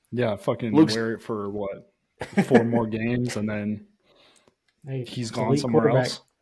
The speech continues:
Speaker 2: Well, Luke, Luke's definitely rooting for the Texans. He's definitely a Houston boy
Speaker 3: Yeah.
Speaker 2: this week. We were
Speaker 3: Don't wanna
Speaker 2: talking
Speaker 3: play the
Speaker 2: last night. He,
Speaker 3: Browns.
Speaker 2: he does
Speaker 3: Just
Speaker 2: not
Speaker 3: don't,
Speaker 2: wanna
Speaker 3: don't
Speaker 2: see
Speaker 3: want
Speaker 2: Joe
Speaker 3: the,
Speaker 2: Flacco.
Speaker 3: don't want, don't want the heartache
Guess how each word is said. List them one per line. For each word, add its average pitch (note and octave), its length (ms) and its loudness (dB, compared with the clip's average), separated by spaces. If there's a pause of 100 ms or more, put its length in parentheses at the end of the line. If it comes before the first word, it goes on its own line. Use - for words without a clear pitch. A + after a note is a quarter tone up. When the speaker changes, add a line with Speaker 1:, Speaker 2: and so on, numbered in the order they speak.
(1040)
Speaker 2:
Well, A2 220 0
Luke, D3 260 0 (160)
Luke's D3+ 320 2
definitely D3+ 360 4
rooting A2+ 220 -2
for A#2+ 160 -6
the G#2 240 -8
Texans. G2+ 460 -4
He's C#3+ 220 -6
definitely D3 440 0
a A#2 40 -4
Houston A2+ 300 -8
boy A2 200 0
Speaker 3:
Yeah. G#2 120 10
Speaker 2:
this C3 100 2
week. G2 200 -8 (1600)
We B2+ 80 -2
were C3+ 40 2
Speaker 3:
Don't C#3+ 100 8
wanna C3 120 10
Speaker 2:
talking C3+ 120 2
Speaker 3:
play - 60 4
the A#2+ 60 8
Speaker 2:
last A#2 180 4
night. C#3 180 2
He, - 60 -2
Speaker 3:
Browns. - 240 -14 (400)
Speaker 2:
he A#2+ 120 -8
does G#2 120 -10
Speaker 3:
Just A2 140 -6
Speaker 2:
not C3 240 8
Speaker 3:
don't, B2+ 80 0
Speaker 2:
wanna C3 200 4
Speaker 3:
don't D3 80 4
Speaker 2:
see C#3 80 2
Speaker 3:
want C#3 100 2
Speaker 2:
Joe A#2 120 6
Speaker 3:
the, - 60 -8
Speaker 2:
Flacco. A2 300 2
Speaker 3:
don't - 80 4
want, E3 220 2 (400)
don't F3 120 10
want E3+ 100 10
the D3 100 6
heartache C#3 520 4